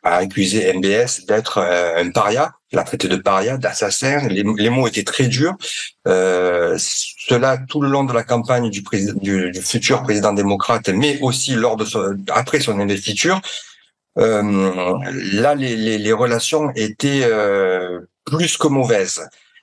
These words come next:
Euh, ce qu'il s'est passé, c'est que la guerre d'Ukraine arrivant, euh, Biden, il a fallu qu'il mette de, de l'eau dans son vin puisqu'il avait besoin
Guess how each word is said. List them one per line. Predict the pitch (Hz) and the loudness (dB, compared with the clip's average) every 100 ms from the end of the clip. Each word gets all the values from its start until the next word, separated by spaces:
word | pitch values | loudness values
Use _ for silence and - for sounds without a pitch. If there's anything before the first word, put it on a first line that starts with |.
| - | -4
Euh, | 98 98 98 | 0 0 -2
ce | 98 - | -4 -2
qu'il | - 147 | 0 2
s'est | 170 180 | 0 0
passé, | 165 160 170 156 131 | 0 0 -2 -2 -2
c'est | 120 | -6
que | - | 0
la | 123 113 113 | 2 2 2
guerre | 120 135 117 104 | 0 0 0 -4
d'Ukraine | 104 117 - 135 120 101 | -6 -8 0 0 2 0
arrivant, | 101 101 117 170 196 196 - | 0 0 2 2 0 -4 -6
euh, | 117 131 107 104 | -2 -2 -2 -2
Biden, | 120 120 117 147 120 110 | 0 2 2 2 0 -2
il | 110 | -2
a | |
fallu | 107 110 110 | -2 -2 -2
qu'il | - | 0
mette | 117 120 123 | 0 0 0
de, | 104 95 95 101 | -2 0 0 0
de | 98 | 2
l'eau | 120 135 | 2 2
dans | 113 | 0
son | 123 123 | 0 0
vin | 165 | -2
puisqu'il | - 123 | -2 0
avait | 113 120 | 2 0
besoin | 135 135 151 147 | 0 2 2 0